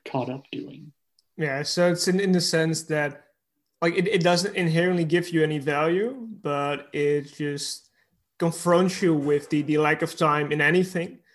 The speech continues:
Speaker 2: So what is, what do you care for? The relationships to your family, your friends, your girlfriend, your martial arts practice, your reading practice.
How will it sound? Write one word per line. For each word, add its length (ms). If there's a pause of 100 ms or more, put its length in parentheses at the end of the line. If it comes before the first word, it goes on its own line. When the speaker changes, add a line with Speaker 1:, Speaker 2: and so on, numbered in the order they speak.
(140)
Speaker 2:
So 140
what 180
is, 160
what 100
do 60
you 120
care 280
for? 580 (320)
The 80
relationships 640
to 100
your 140
family, 580
your 140
friends, 480
your 140
girlfriend, 520
your 100
martial 440
arts 300
practice, 500
your 140
reading 320
practice. 680